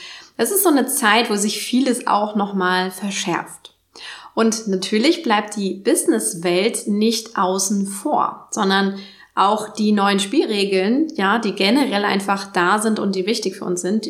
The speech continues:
die passen sich natürlich auch auf die Businesswelt an. Das heißt, wir dürfen da lernen, was ist jetzt für die Businesswelt wichtig. Und dieses neue Zeitalter ist einfach auch ein Zeitalter, das uns auffordert, wirklich vollkommen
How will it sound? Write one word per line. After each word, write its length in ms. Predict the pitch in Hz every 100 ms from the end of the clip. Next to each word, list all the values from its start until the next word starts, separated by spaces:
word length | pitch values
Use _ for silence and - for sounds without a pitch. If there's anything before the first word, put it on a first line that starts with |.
| 170
die 420 | 190 214 285 - - - _ _ _ _
passen 340 | - 202 226 226
sich 140 | 226
natürlich 360 | 220 220 202 -
auch 200 | 202 139
auf 160 | -
die 80 | 208
Businesswelt 760 | 196 269 - 440 - 185 165 -
an. 140 | 190
Das 160 | - -
heißt, 220 | 196 196
wir 100 | 190
dürfen 360 | 185 196 240
da 120 | 202 175
lernen, 520 | 180 180 185 196 233
was 200 | 170 170
ist 180 | - -
jetzt 260 | 196 -
für 100 | 185
die 240 | 180 190 196 196 - - -
Businesswelt 800 | 196 208 208 208 202 196 190 - -
wichtig. 460 | 185 190 - - - - _ - - - - - - _
Und 500 | 226 226 226 220 -
dieses 280 | 220 226 226
neue 240 | 233 311
Zeitalter 1080 | 311 233 226 254 262 247 247 262 254 254 240 -
ist 300 | - 233 226
einfach 340 | 220 220 214 -
auch 140 | 214
ein 140 | 214 196
Zeitalter, 500 | 196 214 240 226 208
das 180 | 208
uns 160 | 214 202
auffordert, 960 | - 202 233 - 208 202 202 220 208 190
wirklich 460 | 226 220 240 233
vollkommen 1080 | - - 214 226 262 - 202 196 196 208 214